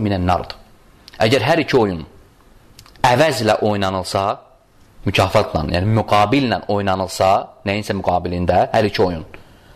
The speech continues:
və ya hər ikisi də müstəqil əvəzsiz oynanılsa, bu zaman deyir, şahmat oyununun haramlığı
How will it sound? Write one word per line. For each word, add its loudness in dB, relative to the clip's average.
və 4
ya 4
hər 0
ikisi -2
də 2
müstəqil 0
əvəzsiz 0
oynanılsa, 0
bu 2
zaman 0
deyir, -2
şahmat -2
oyununun -2
haramlığı 0